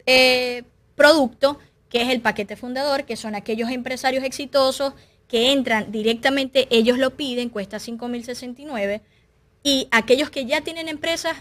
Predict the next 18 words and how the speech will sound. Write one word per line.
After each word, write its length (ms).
automáticamente 800
se 120
van 160
por 160
este 180
paquete. 460
Tienen 320
dos 120
viajes, 480
¿ok? 180
Automáticamente 880
ganan 280
dos 160
viajes 400
y, 320
eh, 360
tienen 280
todos 460